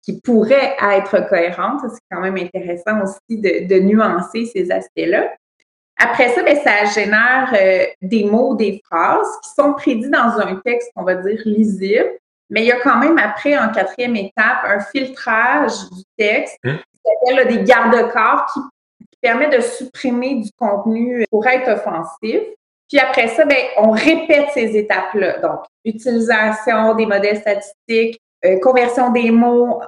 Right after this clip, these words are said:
Speaker 1: dans un texte lisible, puis le filtrage, jusqu'à ce que la réponse soit terminée.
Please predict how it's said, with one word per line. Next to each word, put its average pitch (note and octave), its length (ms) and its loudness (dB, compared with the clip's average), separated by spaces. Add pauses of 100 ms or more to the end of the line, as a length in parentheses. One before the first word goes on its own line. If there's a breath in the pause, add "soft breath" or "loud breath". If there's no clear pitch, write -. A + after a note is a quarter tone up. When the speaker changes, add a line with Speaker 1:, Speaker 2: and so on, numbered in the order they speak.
Speaker 1:
dans G#3+ 180 2
un G#3+ 120 2
texte A3 260 -4
lisible, A#3 540 -4
puis A3+ 160 -6
le G#3 100 0
filtrage, A3+ 720 0 (260)
jusqu'à D4 640 0
ce - 140 -10
que C#4 120 2
la A#3 140 2
réponse A3+ 480 -4
soit G3+ 120 -2
terminée. F#3+ 720 -6